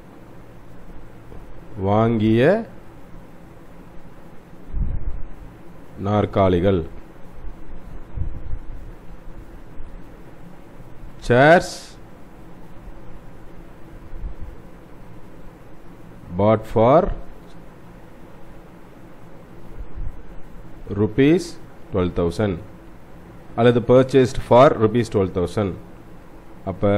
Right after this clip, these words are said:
பன்னெண்டாயிரத்தை ஐந்நூறால வகுத்துடலாம். ஏன்னா ஒரு விலை, ஒரே ஒரு சேர்னுடைய விலை. இன்னும் ரெண்டு, இந்த ரெண்டு சைஃபர் கேன்-, zero cancel பண்ணிடலாம்.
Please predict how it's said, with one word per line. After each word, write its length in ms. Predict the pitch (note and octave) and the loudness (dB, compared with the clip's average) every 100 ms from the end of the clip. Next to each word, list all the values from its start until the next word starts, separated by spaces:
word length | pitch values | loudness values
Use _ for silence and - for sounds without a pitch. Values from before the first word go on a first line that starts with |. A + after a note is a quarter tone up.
| G2+ - | 2 -2
பன்னெண்டாயிரத்தை 800 | G2+ A2+ C#3 C3+ B2 G2+ F#2+ F#2+ G2 G2 - - - - - - G#2 | 0 2 6 8 8 6 4 2 2 0 -6 -14 -14 -14 -14 -6 2
ஐந்நூறால 480 | C3+ D3 B2+ F#2+ A#2+ | 4 6 6 6 4
வகுத்துடலாம். 580 | A2+ F#2+ E2 E2 D#2+ D#2+ - - - A#2+ | 2 0 -2 -4 -2 -4 -8 -14 -8 0
ஏன்னா 100 | C3+ A#2+ | 4 6
ஒரு 120 | C3 C3 | 8 8
விலை, 180 | A#2+ A2 - C3 | 6 4 2 8
ஒரே 160 | D3 D#3 | 10 12
ஒரு 120 | C3 A#2 | 10 6
சேர்னுடைய 380 | A#2+ A#2 G#2+ G#2+ | 4 4 4 6
விலை. 160 | F#2+ F2 - - - - G2+ | 4 2 -4 -12 -14 -10 -2
இன்னும் 200 | B2 A#2+ | 2 4
ரெண்டு, 220 | G2+ G#2 F3 - - - - | 2 2 2 2 2 0 2
இந்த 100 | G#2+ | 2
ரெண்டு 160 | G2+ F#2+ | 2 2
சைஃபர் 260 | G#2+ G#2+ G#2 | 2 2 2
கேன்-, 140 | G#2 G#2 F#2+ | 2 2 4
zero 140 | A#2+ A2+ | 4 6
cancel 300 | G#2+ G#2 G2+ | 4 2 2
பண்ணிடலாம். 360 | F#2+ F#2 A#2+ F#3+ | 4 6 4 2